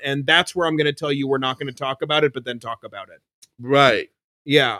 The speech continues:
Speaker 1: I'm, uh, that, and that to me is so the, you know, "We're gonna build together. We're gonna build a brand.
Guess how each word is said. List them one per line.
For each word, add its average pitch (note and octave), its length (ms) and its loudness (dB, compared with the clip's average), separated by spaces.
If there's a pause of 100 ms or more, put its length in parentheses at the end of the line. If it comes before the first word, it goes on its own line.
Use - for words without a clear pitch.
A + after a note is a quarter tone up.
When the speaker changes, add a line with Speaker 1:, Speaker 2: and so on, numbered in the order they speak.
Speaker 1:
I'm, E3+ 280 2
uh, E3 100 -4
that, F3 200 4
and F3 160 2
that G3+ 200 4
to G#3 100 2
me F#3 240 6
is D#3+ 180 0
so F3+ 640 4
the, E3 640 2 (440)
you C3+ 140 0
know, C3 160 2
"We're D3 200 4
gonna C#3 160 2
build C#3+ 520 4
together. B2+ 580 -4
We're C3 140 -2
gonna C3 180 0
build C3 300 -2
a A#2 80 -4
brand. B2+ 880 -2